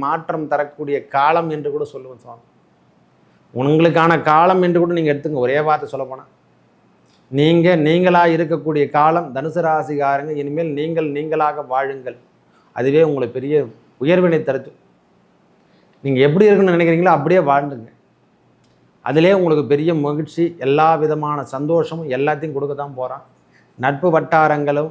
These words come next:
சொந்தங்களோ இது வரைக்கும் பாராட்டாம இருந்தா இனிமேல் நம்மளை கூப்பிட்டு பாராட்டக்கூடிய காலம். பகையாக இருந்தவர் கூட இனிமேல் நட்பு கைகோர்க்கும். அவங்களே திரும்ப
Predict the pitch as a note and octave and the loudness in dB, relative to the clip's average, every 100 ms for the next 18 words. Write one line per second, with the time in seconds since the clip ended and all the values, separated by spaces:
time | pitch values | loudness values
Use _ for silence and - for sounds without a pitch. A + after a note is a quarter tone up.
0 | - C3+ D3+ D#3 D3 D3+ C#3 C3+ C3+ C#3+ | -8 -8 -6 -4 -2 -2 -2 -4 -4 -6
1 | C3+ B2+ C3+ D3 D3 D3 C#3 B2+ D3 C#3+ | -4 0 2 2 0 -4 -8 -10 -10 -8
2 | A#2+ C3+ D3 C3+ B2 A2 C#3+ D3+ C#3+ - | -8 -8 -8 -10 -12 -10 -4 -4 -4 -2
3 | A2+ B2+ C3 B2+ A#2 A2+ G#2 G#2+ A#2+ B2+ | 0 0 -2 -6 -14 -16 -10 -6 -6 -8
4 | _ _ _ _ _ _ - C3+ D#3 E3+ | _ _ _ _ _ _ -4 0 4 4
5 | E3+ E3+ D3+ D3+ D#3 C#3 C#3+ D3+ C3+ C#3+ | 4 4 4 2 2 0 0 0 -2 -4
6 | C3+ C3 C3+ D3 C3+ B2+ C3+ A#2 C3+ D3 | -4 -6 -6 -4 -2 -2 -4 -6 -12 -12
7 | _ _ _ _ _ B2 C#3 C#3+ D#3 D3+ | _ _ _ _ _ -2 0 2 0 2
8 | D#3 | 0